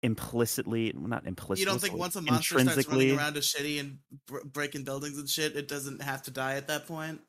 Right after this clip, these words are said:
Speaker 1: No, I don't think, no, I do think that, right? I don't disagree with that. What I have to say is, like, I think it's just really, like, stupid when they decide, like,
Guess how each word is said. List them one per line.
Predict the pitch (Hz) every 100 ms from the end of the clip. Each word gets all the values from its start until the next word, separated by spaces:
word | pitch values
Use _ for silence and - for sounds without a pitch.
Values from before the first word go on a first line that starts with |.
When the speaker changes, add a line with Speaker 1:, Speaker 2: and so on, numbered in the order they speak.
| -
Speaker 1:
No, | 185 226 170 123
I | 117
don't | 160 -
think, | 156 156 -
no, | 147 139 117
I | 113 120
do | 135 135
think | - 110
that, | - 98 101 - -
right? | 110 110
I | -
don't | 120
disagree | 113 113 104 110
with | 117 117
that. | 131 135 - -
What | 113
I | 117
have | 131 -
to | 123
say | - - 131 123
is, | 107
like, | 113 107
I | 110
think | 127
it's | 123
just | 107 101
really, | 110 113 117
like, | 104 95
stupid | - - 113 - 92 98
when | 101 101
they |
decide, | 98 101 104 98
like, | 95 92 92 -